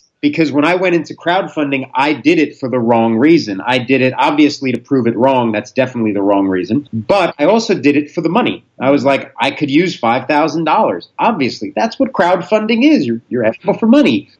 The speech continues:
And then I realized when I started getting a lot of these contributions from strangers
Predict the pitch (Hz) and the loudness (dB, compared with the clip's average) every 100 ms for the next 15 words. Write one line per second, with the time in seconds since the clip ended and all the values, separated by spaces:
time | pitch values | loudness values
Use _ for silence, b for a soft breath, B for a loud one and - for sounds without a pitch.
0 | - 156 190 185 175 196 214 160 147 127 | -2 2 4 4 4 6 4 4 0 -2
1 | 139 139 160 156 127 131 147 143 127 127 | -4 -2 -2 -2 0 0 0 2 2 0
2 | 120 117 131 120 - - 220 262 - 123 | -2 -4 -4 -4 -4 0 2 4 2 2
3 | 113 110 - _ - - 139 120 - 160 | 2 0 -4 _ -8 -2 -2 -2 0 2
4 | 254 240 127 117 110 | 4 2 2 0 0